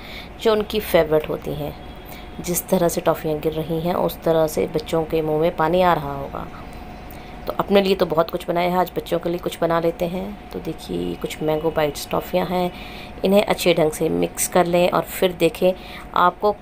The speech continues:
कौन सी ज़्यादा पसंद है। अपनी अपनी पसंद की एक एक लेते चलें। मुझे तो ये कच्चा mango bite बहुत पसंद है।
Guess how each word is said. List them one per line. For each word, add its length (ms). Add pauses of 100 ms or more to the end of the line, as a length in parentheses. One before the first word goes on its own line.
कौन 240
सी 160
ज़्यादा 260 (460)
पसंद 320
है। 200 (440)
अपनी 280
अपनी 200
पसंद 340
की 120
एक 160
एक 120
लेते 260
चलें। 240
मुझे 240
तो 160
ये 160
कच्चा 320
mango 260
bite 280
बहुत 200
पसंद 300
है। 180